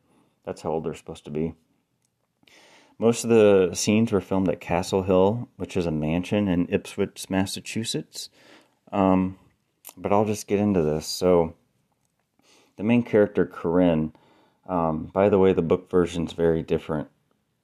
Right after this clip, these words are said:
in my opinion, way more in depth, um, very different from the movie version. Um, but I'm more of a visual learner, so I'm reviewing the movie.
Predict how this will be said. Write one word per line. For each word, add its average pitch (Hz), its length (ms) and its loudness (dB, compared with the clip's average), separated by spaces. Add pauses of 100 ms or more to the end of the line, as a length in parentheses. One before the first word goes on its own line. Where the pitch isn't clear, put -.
(180)
in - 100 -10
my 92 160 2
opinion, 82 460 -2
way 98 300 2
more 87 200 0
in 78 80 -2
depth, 80 340 -4 (220)
um, 80 320 -6
very 85 220 0
different 82 340 -10
from 82 160 -12
the 76 80 -8
movie 95 300 -2
version. 73 420 -6 (560)
Um, 82 540 -2 (640)
but 113 120 0
I'm 117 120 6
more 113 160 4
of 101 80 4
a 98 60 4
visual 92 360 2
learner, 87 380 0
so 85 240 -2
I'm 80 300 -4
reviewing 82 640 -8
the 87 60 -10
movie. 80 400 -6